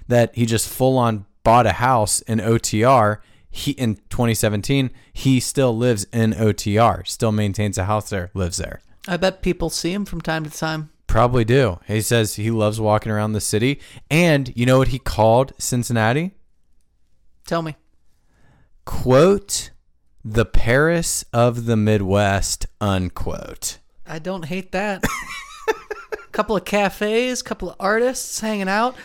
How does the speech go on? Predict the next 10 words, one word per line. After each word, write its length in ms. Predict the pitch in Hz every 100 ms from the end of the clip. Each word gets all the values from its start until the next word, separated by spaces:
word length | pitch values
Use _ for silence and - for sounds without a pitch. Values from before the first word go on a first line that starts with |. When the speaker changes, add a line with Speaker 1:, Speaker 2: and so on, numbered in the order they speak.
| - -
Speaker 2:
maybe 180 | 208 196
some 160 | 185
expats. 720 | 180 202 - - 254 269 262
You 40 | 214
might 140 | 196
just 220 | 185 170
bump 200 | 214 214
into 200 | 220 185
Hemingway. 640 | 165 196 240 262 269 285 285 _ _ _ - _
Speaker 1:
Maybe. 480 | 104 117 190 190 220